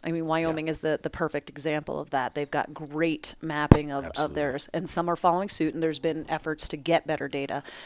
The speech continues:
Speaker 1: but other states haven't. And I do, and again, another set of releases that came out where it was,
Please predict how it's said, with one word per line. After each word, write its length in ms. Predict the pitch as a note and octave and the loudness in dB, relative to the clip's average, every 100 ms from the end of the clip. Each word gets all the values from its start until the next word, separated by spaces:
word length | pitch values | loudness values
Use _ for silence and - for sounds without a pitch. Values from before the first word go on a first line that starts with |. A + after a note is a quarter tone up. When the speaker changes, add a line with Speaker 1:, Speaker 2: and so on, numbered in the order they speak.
| - | 0
Speaker 1:
but 140 | - F#3 | 8 8
other 180 | F#3+ | 8
states 300 | F#3 E3+ D#3+ | 6 4 2
haven't. 300 | - A3+ D#3 | 4 6 6
And 100 | D#3 | 4
I 80 | D#3 | 0
do, 260 | D#3 F#3+ D#3 | 2 4 4
and 240 | D3+ C#3 - | 4 0 -2
again, 420 | D#3+ G#3 E3 E3 | 10 10 10 6
another 300 | F3 F3 F3 E3 | 2 6 6 6
set 200 | E3 D#3 | 4 4
of 80 | |
releases 440 | D#3 E3 D#3+ D#3+ D3 | 2 2 2 0 0
that 120 | C3 | -2
came 220 | - D3+ | -4 -2
out 220 | D3 D3 D#3+ | 0 -2 0
where 240 | D3+ D3 | 2 2
it 80 | - | 2
was, 500 | D#3 D3 D3 - - | 0 0 0 0 -2